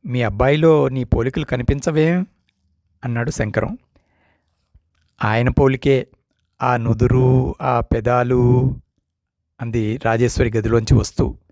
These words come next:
రాజేశ్వరి శంకరాన్ని పడక గదిలోకి తీసుకువెళ్ళింది. లేత నీలపు రంగు గోడలు, రెండు పెద్ద స్టీల్ అల్మైరాలు, తెరచి ఉన్న వాటిలోంచి కనపడే ఖరీదైన చీరలు, ప్యాంట్లు,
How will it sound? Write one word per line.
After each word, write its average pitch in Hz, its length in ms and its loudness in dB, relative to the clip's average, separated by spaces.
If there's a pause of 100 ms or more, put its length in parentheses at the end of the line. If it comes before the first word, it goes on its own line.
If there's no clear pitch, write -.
(1120)
రాజేశ్వరి 160 640 2
శంకరాన్ని 165 480 0
పడక 127 280 -4
గదిలోకి 135 380 0
తీసుకువెళ్ళింది. 110 720 -4 (800)
లేత 120 280 0
నీలపు 120 340 0
రంగు 113 220 -2
గోడలు, 117 600 0 (600)
రెండు 160 180 0
పెద్ద 131 340 -4
స్టీల్ 135 440 -4 (100)
అల్మైరాలు, 117 640 -2 (880)
తెరచి 190 260 0
ఉన్న 185 200 0
వాటిలోంచి 160 540 -2
కనపడే 135 380 0
ఖరీదైన 139 540 -2
చీరలు, 131 600 0 (140)
ప్యాంట్లు, 127 520 0